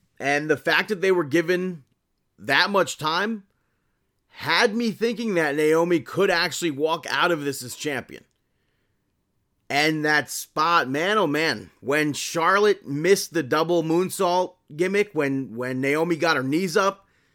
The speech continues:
and hit Charlotte with a rear view. I wanted it to be over then. I, I obviously I saw the time. Um, I thought it was a great near fall finish.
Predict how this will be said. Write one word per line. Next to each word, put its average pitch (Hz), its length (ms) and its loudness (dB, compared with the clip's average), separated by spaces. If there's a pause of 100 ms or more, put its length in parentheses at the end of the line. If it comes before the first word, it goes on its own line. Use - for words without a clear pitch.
(320)
and 120 220 -4
hit 143 220 0
Charlotte 170 420 2
with 175 140 2
a 139 60 4
rear 147 300 4
view. 233 320 -6 (1400)
I 165 340 2
wanted 147 640 0
it 151 140 -6
to 135 80 -16
be 147 160 -2
over 143 300 2
then. 143 440 -4
I, 104 280 -4
I - 20 -4
obviously 139 400 -2
I 135 40 -2
saw 147 160 -4
the 120 100 -4
time. 147 560 -4 (600)
Um, 110 560 -8 (540)
I - 60 -16
thought 165 120 -2
it - 20 4
was 131 120 -4
a 127 40 -4
great 113 360 -6
near 127 180 -2
fall 117 240 -6
finish. 113 500 -10